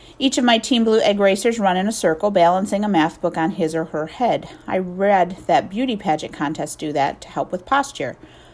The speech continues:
Mario keeps dropping his book, so I replace him with Gavin at the last minute.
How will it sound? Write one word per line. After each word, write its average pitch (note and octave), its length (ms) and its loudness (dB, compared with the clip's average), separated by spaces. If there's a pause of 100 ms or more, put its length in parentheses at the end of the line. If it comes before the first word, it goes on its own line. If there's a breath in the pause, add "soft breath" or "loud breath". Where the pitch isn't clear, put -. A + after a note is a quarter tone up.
(160 loud breath)
Mario F3 360 2
keeps E3 280 -6
dropping F3+ 380 0
his F3+ 200 -4
book, - 300 -6
so G3 120 0
I F3+ 120 4
replace G#3 460 0
him E3+ 100 -2
with E3+ 180 -8
Gavin F3 360 4
at D3 120 -2
the D#3+ 80 -4
last D#3 320 -2
minute. E3 320 -2